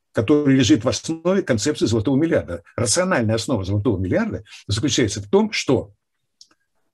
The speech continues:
начиная с семи с половиной миллиардов человек, конфликт возникает,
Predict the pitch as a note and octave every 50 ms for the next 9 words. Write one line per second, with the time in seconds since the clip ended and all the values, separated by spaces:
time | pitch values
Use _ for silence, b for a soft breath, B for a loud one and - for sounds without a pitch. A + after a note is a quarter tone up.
0 | _ _ _ _ _ _ _ _ _ _ _ _ - C3 - F3 F#3 F#3+ E3+ A#2
1 | G#2 - - D#3+ F3 E3 A#2 - - C3 C#3+ D3+ D3+ B2+ G#2+ G#2 A2+ B2+ C3+ B2+
2 | G#2 D#2+ - - - A#2+ B2+ F#3+ A3+ A#3+ - _ _ _ _ _ _ _ _ _
3 | _ _ _ _ _ _ _ _ _ - D#3 E3+ D#3+ - - F3 D#3+ G#2+ - -
4 | - - _ - B2 A2+ G2+ G2+ F#2+ D3+ C#3+ - C#3 F#2+ D#2 C#2 - -